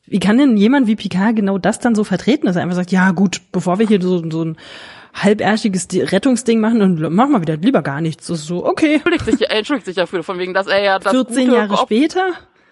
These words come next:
Speaker 1: Das hätte man ja vielleicht in dem Moment mal machen können.
Speaker 2: Das Gute hat er geopfert, weil irgendwie es sonst nicht, also es wär, es konnte nicht mehr perfekt werden, deswegen hat er das Gute direkt sein lassen.
Speaker 1: Das hätte man dann aber vielleicht in diesem Moment vor vierzehn Jahren sagen können und dann hätten sie ihm's heute vorwerfen können, aber doch nicht so rum.
Speaker 2: Also diese ganze Rettungsmission ist ja eh,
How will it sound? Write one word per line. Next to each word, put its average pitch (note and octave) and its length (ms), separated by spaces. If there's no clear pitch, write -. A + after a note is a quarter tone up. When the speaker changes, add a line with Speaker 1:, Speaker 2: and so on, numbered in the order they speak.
Speaker 1:
Das G3 140
hätte B3+ 180
man A#3+ 140
ja A#3 80
vielleicht A#3+ 220
in A3+ 40
dem A3+ 140
Moment G#3 400
mal F#3 120
machen E3 280
können. D#3+ 260
Speaker 2:
Das - 160
Gute D4 260
hat B3 100
er B3 100
geopfert, D4+ 580
weil A3+ 220
irgendwie A3+ 360
es G#3+ 240
sonst A3 300
nicht, G#3+ 180
also F#3+ 120
es G3+ 40
wär, A3 180
es A3 140
konnte C#4+ 300
nicht B3+ 120
mehr A3+ 100
perfekt - 360
werden, B3+ 300
deswegen A3 260
hat G#3 100
er G#3+ 60
das F#3+ 80
Gute A#3 220
direkt F#3+ 280
sein G3 180
lassen. C3+ 280
Speaker 1:
Das F3 220
hätte F3+ 160
man G3 160
dann F3+ 120
aber F3 140
vielleicht F#3+ 260
in G#3 80
diesem F#3+ 200
Moment F#3 340
vor F#3 140
vierzehn F#3+ 280
Jahren G#3+ 280
sagen D#3 260
können D#3+ 220
und E3 100
dann E3 80
hätten G3 240
sie G#3+ 80
ihm's G3+ 160
heute E3 280
vorwerfen G#3 480
können, D#3 200
aber D#3+ 160
doch D#3 140
nicht D#3 180
so D#3+ 140
rum. E3 340
Speaker 2:
Also A3+ 180
diese A#3 120
ganze A#3+ 240
Rettungsmission C4 640
ist - 180
ja B3+ 100
eh, B3+ 220